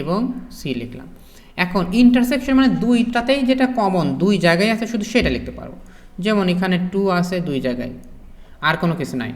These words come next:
সুতরাং অ্যান্সার হবে টু। ঠিক আছে? আশা করি বুঝতে পারছো। তাহলে যদি বুঝো, তাহলে দেখো পরের দুইটা কিন্তু ইজি হবে, ঘ এবং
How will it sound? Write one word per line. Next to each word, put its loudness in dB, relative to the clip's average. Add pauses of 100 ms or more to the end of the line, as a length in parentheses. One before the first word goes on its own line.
(120)
সুতরাং -6 (240)
অ্যান্সার -8
হবে -4 (520)
টু। -10 (800)
ঠিক -6
আছে? -6 (120)
আশা -6
করি 0 (560)
বুঝতে -4
পারছো। -10 (840)
তাহলে -2
যদি 4 (120)
বুঝো, 0 (720)
তাহলে -2
দেখো -6 (140)
পরের 4
দুইটা -2
কিন্তু -2
ইজি -6
হবে, -4 (920)
ঘ -12 (260)
এবং -6